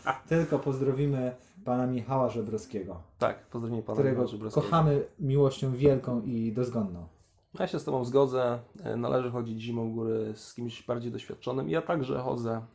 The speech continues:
Speaker 1: e, zimą w góry z kimś bardziej doświadczonym, ponieważ zimą nie czuję się sam dobrze w górach, nie czuję się sam pewnie w górach i uważam, że zimą w górach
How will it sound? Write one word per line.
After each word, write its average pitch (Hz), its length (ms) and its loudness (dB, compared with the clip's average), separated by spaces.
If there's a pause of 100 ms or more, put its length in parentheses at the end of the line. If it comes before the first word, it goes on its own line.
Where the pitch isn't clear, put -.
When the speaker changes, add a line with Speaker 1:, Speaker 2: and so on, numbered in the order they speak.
(120)
Speaker 1:
e, 110 300 -6
zimą 120 220 -6
w 117 40 -8
góry 120 140 -4
z 117 60 -12
kimś 120 180 -6
bardziej 117 280 -6
doświadczonym, 120 680 -6
ponieważ 117 460 -8 (460)
zimą 151 400 2
nie 147 200 0
czuję 135 280 2
się 117 140 -4
sam 117 300 -2
dobrze 110 320 -2
w 104 80 -8
górach, 110 240 -4
nie 107 60 -2
czuję 107 200 -6
się 113 160 -16
sam 107 160 -8
pewnie 117 300 -4
w 113 80 -4
górach 123 400 -2
i 120 80 -8
uważam, 117 480 -4
że 110 200 -6
zimą 120 300 -4
w 113 80 -8
górach 117 460 -4